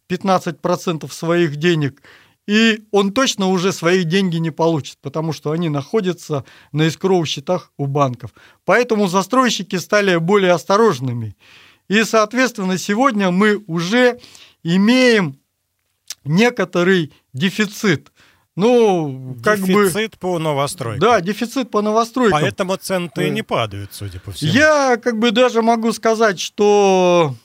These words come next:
Speaker 1: м, есть даже крупные компании, у которых, э, в общем, не хватает. Вот сейчас, а,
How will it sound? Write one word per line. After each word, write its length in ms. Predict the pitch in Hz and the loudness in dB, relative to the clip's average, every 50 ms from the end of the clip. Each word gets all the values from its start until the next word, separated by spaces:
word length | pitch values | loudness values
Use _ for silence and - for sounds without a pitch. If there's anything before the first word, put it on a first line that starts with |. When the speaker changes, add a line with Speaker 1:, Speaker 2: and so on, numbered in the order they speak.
| _ _ _ - | _ _ _ -8
Speaker 1:
м, 680 | 151 156 170 170 165 165 160 160 160 160 151 135 131 _ _ _ _ _ _ _ | -6 -4 -4 -2 -2 -2 -2 -2 -2 -4 -4 -6 -10 _ _ _ _ _ _ _
есть 360 | - 156 160 220 247 233 226 - | -8 -4 0 2 2 0 0 -4
даже 580 | - 156 202 220 208 202 208 208 202 202 196 190 - | -2 0 2 2 2 2 2 4 4 4 2 0 0
крупные 400 | 240 233 233 233 - 190 185 180 | 0 0 0 0 -2 -2 -2 0
компании, 560 | - 190 196 202 196 359 262 254 226 208 202 | 0 -2 -2 0 0 0 0 2 0 0 0
у 80 | 185 170 | -2 -2
которых, 560 | - 196 196 - 220 208 202 185 147 - - | -2 -4 -2 0 2 2 2 0 -2 -4 -4
э, 180 | 151 151 151 | -2 -2 -2
в 100 | 147 139 151 | -2 -4 -6
общем, 220 | 160 - - 170 | -8 -6 -6 -4
не 100 | 170 175 | -4 -4
хватает. 520 | 151 - 180 190 196 196 202 175 151 143 190 | -4 -4 -2 -2 -2 0 0 0 0 0 -2
Вот 140 | 202 196 - | -4 -4 -4
сейчас, 480 | - - - 240 226 214 170 - - | -6 -4 0 2 2 2 2 0 -2
а, 260 | 175 185 185 185 170 | 0 2 2 2 0